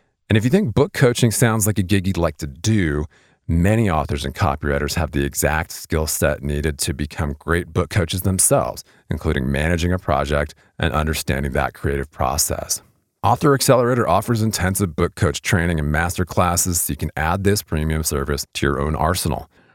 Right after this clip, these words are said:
Writers can just head over to author accelerator dot com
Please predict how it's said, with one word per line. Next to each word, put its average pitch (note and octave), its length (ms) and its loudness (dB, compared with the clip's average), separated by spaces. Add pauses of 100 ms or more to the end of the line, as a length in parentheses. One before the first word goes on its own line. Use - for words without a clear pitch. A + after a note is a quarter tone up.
Writers D#2+ 260 0
can E2 180 0
just D#2+ 220 0
head F2+ 160 4
over D#2+ 240 0
to D2+ 280 -2
author F2+ 460 2
accelerator D#2+ 720 2
dot C#2+ 320 -2
com E2+ 480 0